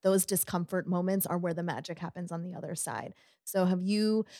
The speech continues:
I know that you do this on a daily basis, but where else in your life do you feel like you could, you could tap into that starship? Like, how are you raising children differently?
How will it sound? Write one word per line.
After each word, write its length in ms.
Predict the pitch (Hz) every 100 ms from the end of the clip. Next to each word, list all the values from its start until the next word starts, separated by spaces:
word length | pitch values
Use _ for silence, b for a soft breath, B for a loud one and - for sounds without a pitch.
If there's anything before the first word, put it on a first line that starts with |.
| b
I 60 | 196
know 100 | 208
that 140 | 196
you 100 | 202
do 80 | 196
this 160 | 185 185
on 140 | 175
a 40 | 170
daily 260 | 170 170
basis, 380 | 165 175 151 156
but 140 | 175
where 340 | 170 180 180 190
else 280 | 165 170 170
in 120 | 175
your 140 | 165
life 320 | 165 160 156
do 100 | -
you 120 | 156 160
feel 220 | 170 165
like 220 | 139 156
you 80 | 156
could, 300 | 165 147 - _ _
you 60 | 160
could 140 | 156
tap 280 | - 143 160
into 180 | 156 151
that 240 | 143 -
starship? 480 | - 143 156 - -
Like, 180 | 160 147
how 140 | 170 175
are 60 |
you 200 | 180 185
raising 400 | 175 170 170 170
children 380 | - 185 175 165
differently? 520 | 151 - 139 160 117